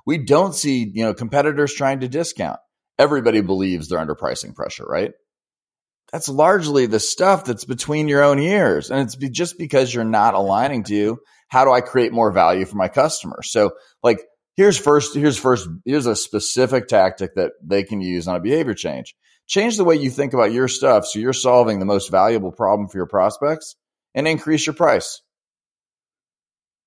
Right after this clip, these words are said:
That's all contribution margin. It's all margin. It all goes to the bottom line. It all ends up being net income. So, you know, by,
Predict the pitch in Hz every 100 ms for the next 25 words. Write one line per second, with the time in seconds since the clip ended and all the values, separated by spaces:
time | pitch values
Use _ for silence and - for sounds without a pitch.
0 | - 107 131 143 147 131 123 113 113 113
1 | 107 107 101 104 95 110 117 101 95 95
2 | 95 90 95 110 107 98 98 101 95 87
3 | 85 87 85 95 104 92 87 82 82 78
4 | 76 73 67 67 - 95 90 80 _ _
5 | _ _ _ _ _ 104 107 104 101